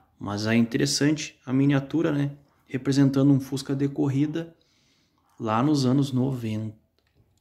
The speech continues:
Aqui nós temos a parte inferior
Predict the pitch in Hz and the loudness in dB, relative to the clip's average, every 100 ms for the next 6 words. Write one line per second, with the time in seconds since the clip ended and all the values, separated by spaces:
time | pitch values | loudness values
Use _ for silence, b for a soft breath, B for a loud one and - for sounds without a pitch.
0 | _ _ _ _ _ _ _ _ _ 117 | _ _ _ _ _ _ _ _ _ -14
1 | - 107 104 107 107 107 104 104 104 113 | -8 -8 -4 -4 -2 -2 -2 -4 -2 -4
2 | - 110 110 110 139 | -2 0 0 0 -2